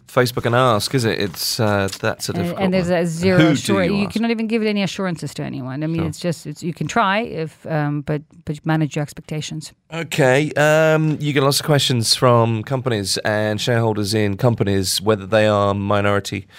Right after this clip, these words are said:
Speaker 1: shareholders or majority shareholders. And simple fact is that shareholders, stakeholders fall out, don't they? Uh, it's very difficult
Speaker 2: All too
Speaker 1: to,
Speaker 2: often.
Speaker 1: uh, dissolve, uh, partnerships like this, and it's a very, very intricate area of law.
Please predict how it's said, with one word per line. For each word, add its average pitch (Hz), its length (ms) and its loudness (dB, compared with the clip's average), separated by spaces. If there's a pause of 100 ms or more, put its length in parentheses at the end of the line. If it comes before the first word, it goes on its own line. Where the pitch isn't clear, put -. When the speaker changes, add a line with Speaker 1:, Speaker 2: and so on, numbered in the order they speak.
(300)
Speaker 1:
shareholders 104 640 0
or 110 340 4
majority 113 800 0
shareholders. 92 800 0
And 107 480 2 (340)
simple 107 280 0
fact - 320 -4
is 113 220 2
that - 120 -8
shareholders, 104 540 0
stakeholders 104 520 -6
fall 92 340 -2
out, 120 340 0
don't 101 220 0
they? 160 220 2 (520)
Uh, 107 200 0
it's 110 100 -10
very 120 260 2
difficult 107 360 4
Speaker 2:
All 80 60 0
too 127 180 4
Speaker 1:
to, 117 60 8
Speaker 2:
often. 107 340 2
Speaker 1:
uh, 104 280 2
dissolve, 123 880 2 (100)
uh, - 260 -10
partnerships - 580 -2
like 101 320 0
this, 87 220 -4
and 117 80 0
it's - 120 0
a 127 60 4
very, 127 400 2
very 110 400 2
intricate - 720 -2
area 95 440 2
of 95 300 -2
law. 101 260 0